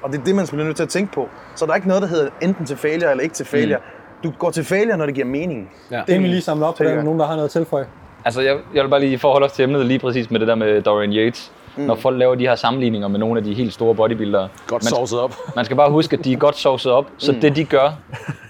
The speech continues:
Speaker 2: virker nok, uanset hvad fanden de gør.
Speaker 3: Ja.
Speaker 2: Så, så når I skal kigge på træningsteori og sådan nogle ting, en god tommelfingerregel er egentlig bare at sige, at det, de krudtede fyre siger, som regel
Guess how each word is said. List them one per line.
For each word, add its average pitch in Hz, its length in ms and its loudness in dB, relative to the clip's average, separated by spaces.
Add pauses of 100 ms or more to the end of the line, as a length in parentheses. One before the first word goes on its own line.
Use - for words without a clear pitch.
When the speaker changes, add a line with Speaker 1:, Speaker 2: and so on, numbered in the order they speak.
(140)
Speaker 2:
virker 147 360 4
nok, 135 300 0
uanset 139 460 2 (220)
hvad 120 140 0
fanden 131 260 0
de 117 100 -2
gør. 90 160 0 (100)
Speaker 3:
Ja. 87 120 -8
Speaker 2:
Så, 127 220 -4 (100)
så - 180 0
når 135 120 2
I 135 80 2
skal - 160 -8
kigge 170 240 -4
på - 80 0
træningsteori 135 600 0
og 110 80 2
sådan 117 60 -4
nogle 113 120 -2
ting, 120 200 -2 (880)
en 147 140 0
god 170 220 2
tommelfingerregel 131 640 0
er 127 40 0
egentlig 131 240 2
bare 127 300 2 (420)
at 110 60 2 (440)
sige, 127 380 2
at 113 80 6 (340)
det, 131 240 2
de 123 80 -4
krudtede 127 280 -2
fyre 120 200 -2
siger, 160 300 2 (300)
som 135 180 -2
regel 131 280 2